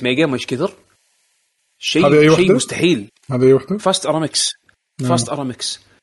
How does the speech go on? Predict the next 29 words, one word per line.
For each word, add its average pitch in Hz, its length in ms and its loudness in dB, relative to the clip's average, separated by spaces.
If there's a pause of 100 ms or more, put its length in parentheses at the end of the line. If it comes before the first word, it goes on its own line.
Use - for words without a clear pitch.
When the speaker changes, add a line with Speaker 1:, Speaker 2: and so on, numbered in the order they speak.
(280)
Speaker 1:
شيء 214 180 0
مستحيل، 185 340 2
لعبة 180 160 0
سبعمية 170 380 0
ميجا 156 220 2
بس، 147 180 -2
شيء 147 180 -4
كذي 143 220 -4
يعني، 113 200 -8
شيء 143 280 -6 (300)
ما، 151 300 -4
ما 165 100 0
تصدق 147 300 -2
لما 123 160 -4
تشوف 123 280 -8
اللعبة 117 800 -8
وهي 113 120 -12
شغالة، 110 340 -8
عرفت 107 200 -12
شلون؟ 151 260 -10 (960)
وسريعة 127 1040 -4
وايد، 131 460 -2
وايد، 120 340 0
وايد، 110 340 -2
فعطهم - 1800 -8
آي 143 100 -4
بي 143 200 -6
مثلًا 117 300 -8
نفس 110 480 -14